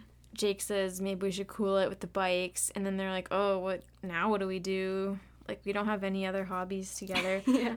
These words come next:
Speaker 1: And I thought this was so weird. Bella suggests they try to find the meadow.
Speaker 2: Yeah.
Speaker 1: She doesn't say how she knows it, but she says, like, "Oh, there's this place I went to once. It was not on a trail."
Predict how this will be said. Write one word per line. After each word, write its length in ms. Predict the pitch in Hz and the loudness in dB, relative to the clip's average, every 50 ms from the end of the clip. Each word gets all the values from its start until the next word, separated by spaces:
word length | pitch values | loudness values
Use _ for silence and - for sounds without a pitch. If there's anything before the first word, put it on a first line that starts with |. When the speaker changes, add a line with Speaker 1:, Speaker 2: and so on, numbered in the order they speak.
| - - | -4 -2
Speaker 1:
And 480 | - - 254 247 247 240 233 220 214 - - 196 - - - - - - - - - - | 2 4 6 6 6 4 4 2 0 -2 -10 -16 -18 -20 -20 -16 -16 -16 -16 -16 -14 -12
I 60 | 190 | -12
thought 180 | - - 254 - | -10 -10 -8 -8
this 100 | 233 214 | -8 -6
was 60 | 214 | -4
so 280 | - - - 254 269 277 | -4 -2 2 2 4 4
weird. 300 | 262 254 254 262 277 226 | 4 6 6 6 6 6
Bella 240 | 220 220 220 240 247 | 4 2 2 2 2
suggests 480 | 247 - 240 208 - 214 220 226 - - | 2 0 -2 -2 -2 -4 -4 -4 -2 -2
they 80 | - 214 | -4 -4
try 200 | 202 - 220 214 | -4 -4 -6 -6
to 80 | 202 | -6
find 360 | 196 - - 202 190 220 226 220 | -8 -8 -6 -4 0 2 2 2
the 40 | 196 | 2
meadow. 720 | 185 175 175 185 202 190 190 - - - - - 220 214 - - - | 0 -4 -4 -4 -4 -4 -4 -4 -4 -4 -4 -6 -6 -6 -10 -12 -6
Speaker 2:
Yeah. 400 | - 190 196 190 190 190 190 190 | 0 4 8 10 10 12 12 12
Speaker 1:
She 60 | 190 302 | 12 12
doesn't 200 | - - 440 - | 10 10 8 6
say 180 | - 370 330 302 | 6 6 6 6
how 340 | 233 240 214 190 208 240 | 6 6 6 8 6 6
she 220 | 247 - - 254 226 | 4 2 0 0 0
knows 340 | 208 180 170 185 208 208 233 | 0 0 0 0 0 2 2
it, 180 | 247 226 - | 2 0 0
but 100 | - 214 | -4 -6
she 120 | - 226 214 | -4 -4 -2
says, 240 | - 233 220 214 | -2 -2 -2 0
like, 160 | 214 214 202 - | 0 -2 -2 -2
"Oh, 140 | 208 214 214 | -2 -2 0
there's 200 | 208 208 202 190 | 0 -2 -4 -4
this 140 | 196 190 - | -6 -10 -10
place 340 | - - 214 202 196 196 - | -10 -6 -6 -4 -4 -4 -4
I 80 | 196 190 | -6 -4
went 220 | 190 185 185 190 | -4 -6 -6 -8
to 100 | - 190 185 | -8 -8 -6
once. 480 | 190 185 180 180 180 180 175 190 - | -6 -4 -4 -4 -4 -4 -4 -6 -6
It 80 | - - | -4 -4
was 140 | 202 190 190 | -4 -2 0
not 240 | 220 208 208 - | 0 2 2 2
on 100 | - 208 202 | 2 0 -2
a 80 | 196 | -2
trail." 600 | 190 - 208 208 196 185 180 180 180 180 180 185 | -4 -2 -2 0 0 0 0 0 0 -2 -4 -6